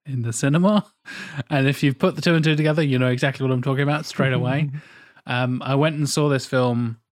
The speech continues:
Speaker 1: essentially knowing nothing about it apart from the very obvious tagline, which I'll mention in a second. But bear with me here, listeners. I went in basically knowing nothing, knowing, "Oh, I recognize the, the main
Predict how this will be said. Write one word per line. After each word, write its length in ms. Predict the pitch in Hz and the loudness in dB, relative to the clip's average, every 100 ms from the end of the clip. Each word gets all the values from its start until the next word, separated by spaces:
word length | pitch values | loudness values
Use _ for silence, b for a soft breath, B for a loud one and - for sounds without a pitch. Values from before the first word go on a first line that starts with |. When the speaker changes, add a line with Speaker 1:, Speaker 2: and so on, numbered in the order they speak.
| _ | _
Speaker 1:
essentially 500 | 147 180 202 160 175 | -2 2 2 2 2
knowing 280 | 165 151 147 | 4 4 2
nothing 280 | 143 143 | 0 0
about 360 | 135 123 117 117 | -2 -2 -4 -4
it 100 | 127 - | -6 -8
apart 400 | - - 123 - | -10 -6 -6 -6
from 340 | 135 123 123 - 120 | -4 -2 -4 -6 -6
the 140 | 131 | -6
very 280 | 123 127 120 | -2 -2 -2
obvious 300 | 117 120 117 | -4 -8 -10
tagline, 480 | - 123 113 117 123 | -10 -8 -6 -8 -8
which 180 | 131 | -8
I'll 180 | 123 113 117 | -8 -8 -8
mention 420 | 123 117 117 127 | -8 -8 -8 -8
in 80 | 135 | -10
a 20 | |
second. 420 | 139 143 143 135 - | -10 -12 -10 -12 -6
But 180 | 139 - B B B B - - _ | -8 -8 B B B B -20 -20 _
bear 200 | - 143 | -2 2
with 160 | 139 123 | 2 0
me 200 | 120 113 | -2 -4
here, 320 | 117 117 120 - _ | -6 -6 -10 -14 _
listeners. 460 | 123 120 131 127 - B B _ - | -10 -8 -12 -12 -18 B B _ -2
I 80 | |
went 160 | 131 156 | 0 2
in 180 | 151 131 | 2 2
basically 380 | 156 180 - 151 | 2 0 0 2
knowing 260 | 143 131 | 2 4
nothing, 560 | 127 117 - 123 120 117 - _ | 2 0 -2 -2 -2 -4 -10 _
knowing, 680 | - 135 131 127 127 123 123 - _ | -6 0 2 2 0 0 -4 -8 _
"Oh, 140 | 170 147 | 0 2
I 80 | |
recognize 600 | 135 135 127 135 131 123 | 2 0 -2 -2 0 -2
the, 300 | - 127 123 117 | -4 -4 -4 -6
the 100 | - | -4
main 640 | 123 117 117 117 113 123 | -2 0 -2 -2 -4 -6